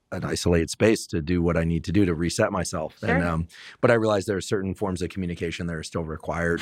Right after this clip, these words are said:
Speaker 1: Like, I'm
Speaker 2: <laughs>
Speaker 1: alive, you know.
Speaker 2: Yeah.
Speaker 1: I still
Speaker 2: Hey,
Speaker 1: get this.
Speaker 2: buddy.
Speaker 1: I still get this
Speaker 2: <laughs>
Speaker 1: from my mother every once in a while. She's like, "You know, if, if you don't reach out, and not only do,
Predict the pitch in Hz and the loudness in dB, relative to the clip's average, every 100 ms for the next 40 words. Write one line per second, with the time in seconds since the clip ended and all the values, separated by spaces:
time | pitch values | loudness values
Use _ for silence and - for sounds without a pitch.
0 | - - - - 95 87 123 127 110 98 | -8 -18 -6 4 4 6 6 6 6 4
1 | 92 90 92 - _ - 104 98 - 262 | 2 -2 -4 -8 _ -6 -2 0 0 -2
2 | 247 - 220 196 143 277 240 90 85 - | 0 2 4 4 2 2 -2 -2 -14 -20
3 | _ 156 - 214 160 170 285 - 139 110 | _ -4 4 4 4 2 0 0 0 2
4 | 104 135 101 92 92 - 95 87 - 101 | 4 4 2 -2 -6 -8 -12 -12 -12 -10
5 | 113 110 110 - - 107 107 120 131 - | -4 -2 -2 -4 -12 -8 0 0 0 -4
6 | 110 95 120 113 104 _ _ _ _ _ | -8 0 2 4 2 _ _ _ _ _
7 | 104 104 113 110 104 98 | -2 2 4 4 2 0